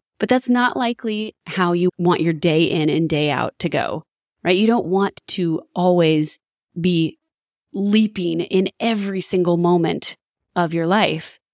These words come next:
Think if you were constantly injuring yourself, then having to slow all the way down to do the recovery work and rebuild before you could go back to full strength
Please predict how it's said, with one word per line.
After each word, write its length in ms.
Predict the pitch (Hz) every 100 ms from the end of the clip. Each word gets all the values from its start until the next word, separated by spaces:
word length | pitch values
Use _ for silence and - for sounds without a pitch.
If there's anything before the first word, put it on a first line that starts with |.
| _ _ _ _
Think 180 | - 269
if 80 | 302
you 100 | 302
were 80 | 247
constantly 480 | 214 220 - 202 196
injuring 420 | 190 190 175 160
yourself, 460 | 160 - - 170
then 120 | - 180
having 240 | 185 185
to 80 | 175
slow 300 | - 170 165
all 260 | - 180
the 100 | 202
way 160 | 214 190
down 460 | 175 156 160 170 180
to 80 | 190
do 120 | 185
the 80 | 170
recovery 420 | 160 196 190 160
work 280 | 139 143 -
and 140 | 165 170
rebuild 540 | 185 180 175 160 165 - -
before 280 | 185 185
you 80 | 190
could 140 | 185 175
go 100 | 165
back 160 | 160
to 80 | 175
full 180 | - 160
strength 440 | - 160 143 -